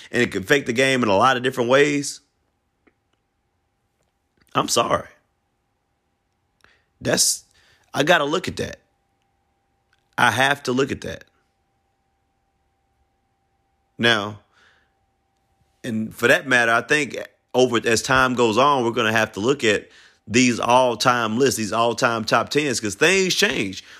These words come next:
When facts change, you know, the, the answers are changed. The information is changing all the time. You know, once upon a time,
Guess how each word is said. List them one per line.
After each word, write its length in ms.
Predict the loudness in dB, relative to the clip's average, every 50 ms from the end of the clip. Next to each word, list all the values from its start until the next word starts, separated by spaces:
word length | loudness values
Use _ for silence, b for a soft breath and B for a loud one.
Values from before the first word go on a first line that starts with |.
| B
When 160 | -4 -4 -4
facts 380 | 0 2 2 2 2 0 -2 -6
change, 600 | -4 -2 -2 -2 -2 -4 -4 -6 -8 -10 -10 b b b b b b
you 120 | -4 -2 0
know, 120 | 2 2
the, 200 | 0 0 -4 -10 -14 b b b b _
the 120 | -4 -2 0
answers 380 | 2 0 0 0 -2 -4 -6
are 60 | -6 -4
changed. 400 | -2 -2 -2 -2 -4 -6 -6 -6
The 120 | -4 -4
information 540 | -4 -6 -4 -4 -2 -2 0 0 -2 -4 -4
is 100 | -4 -2
changing 400 | -2 -2 -2 -2 -2 -4 -2 -2
all 200 | 0 2 2 0
the 80 | 0
time. 420 | 0 -2 -2 -2 -4 -6 -8 -12 -18 _ b b b b b b b b _ _ _ _ _ _ _ _ _ _ _ _ _ _ _ _ _ _ _ _ _ _ _ _ _ _ _ _ _ _ _ _ _ _ _ _
You 100 | 0 2
know, 80 | 2 2
once 260 | 2 2 0 0 -2
upon 240 | -2 0 0 0 0
a 60 | 2
time, 640 | 2 2 2 2 0 -2 -2 -2 -4 -6 -8 -12 -16